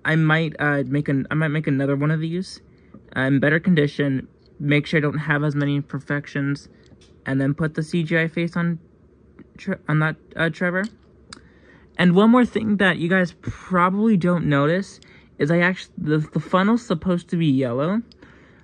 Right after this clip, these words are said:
I took my gold paint pen and I meticulously, carefully painted it, painted it, uh, gold.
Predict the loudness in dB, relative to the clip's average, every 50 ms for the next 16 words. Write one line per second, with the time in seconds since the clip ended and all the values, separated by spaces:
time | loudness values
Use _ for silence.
0 | -14 -6 -4 -4 -2 0 -2 0 2 2 2 4 4 4 2 2 0 -2 -8 -6
1 | -4 -2 -2 -2 -4 -4 -4 -2 0 0 0 2 2 2 2 2 0 -2 _ -18
2 | -8 -8 -8 -6 -4 -2 -2 -2 -4 -4 -6 -6 -6 -4 -6 -6 -8 -10 -18 _
3 | -20 -20 _ _ _ _ -20 _ -6 -2 0 0 0 0 -2 -2 -2 0 0 0
4 | 0 -2 -2 -6 -12 _ -20 _ -20 -20 -20 -20 -8 -2 0 2 2 0 0 0
5 | 0 0 0 -2 -4 -6 -10 -18 -20 -20 -20 -20 _ _ _ _ _ _ _ -4
6 | -4 -4 -4 -10 -20 -20 _ -2 0 2 2 2 2 2 2 2 2 0 -2 -2
7 | -2 0 0 0 -2 -2 -2 0 0 0 -2 -4 -6 -10